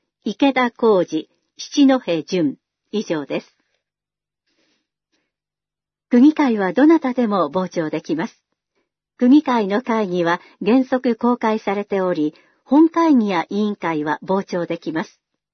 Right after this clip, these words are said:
本会議場の傍聴席には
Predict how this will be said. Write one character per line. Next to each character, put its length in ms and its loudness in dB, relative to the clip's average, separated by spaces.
本 160 4
会 260 2
議 140 4
場 220 2
の 160 -2
傍 180 2
聴 220 -2
席 260 -8
に 160 0
は 160 -2